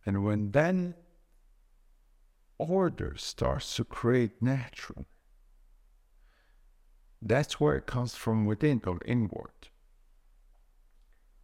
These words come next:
And in that, you start to connect new connections you have never had before. And the brain would become very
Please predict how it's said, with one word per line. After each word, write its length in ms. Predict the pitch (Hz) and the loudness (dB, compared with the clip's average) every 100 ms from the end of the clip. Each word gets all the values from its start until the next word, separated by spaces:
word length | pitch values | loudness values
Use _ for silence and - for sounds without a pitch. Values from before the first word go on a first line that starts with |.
| - _ _ _ _ _ - _ _ _ _ - - _ _ _ _ - - - _ _ - | -20 _ _ _ _ _ -20 _ _ _ _ -20 -20 _ _ _ _ -20 -20 -20 _ _ -8
And 140 | - 104 | 0 2
in 200 | 147 165 | 2 2
that, 420 | 180 175 156 135 - | 2 4 2 0 -4
you 60 | |
start 380 | - - - 123 | -4 -2 -2 -2
to 60 | 113 | -2
connect 480 | - 123 131 - - | 0 0 -2 -4 -2
new 680 | 120 147 160 156 151 147 - | 0 0 0 -2 -2 -4 -6
connections 640 | - 127 139 - - 110 - | -4 -2 -2 -6 -2 0 0
you 80 | 101 | -2
have 140 | 90 | 2
never 280 | 101 98 95 | 2 4 2
had 360 | - 78 - | 0 -4 -4
before. 720 | - 107 - 85 69 65 69 - _ _ _ _ _ - | -4 -4 -4 -6 -6 -8 -16 -20 _ _ _ _ _ -4
And 120 | 98 | -2
the 60 | 95 | 2
brain 400 | 110 120 139 127 | 4 4 4 0
would 160 | 82 | -2
become 460 | 104 - 104 98 101 - | -2 -2 -2 -2 -4 -8
very 680 | - 82 92 90 90 87 90 | -8 -2 2 4 4 2 -2